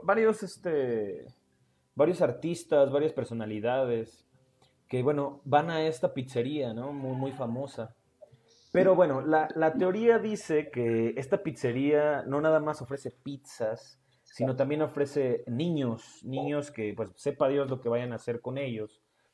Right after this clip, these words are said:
pero, eh, está en contra, esta, este movimiento está en contra de la trata de niños,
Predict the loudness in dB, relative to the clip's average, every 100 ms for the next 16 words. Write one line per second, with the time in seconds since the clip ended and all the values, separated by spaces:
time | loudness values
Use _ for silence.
0 | _ 2 6 8 10 10 8 4 0 -2
1 | -4 0 0 4 4 4 2 2 4 2
2 | 0 0 0 0 -2 -4 -4 -6 -8 -8
3 | -4 -4 -2 -2 0 -2 -4 -6 -6 -4
4 | -6 -2 -2 0 0 0 -2 -4 -4 -4
5 | -6 -8 -16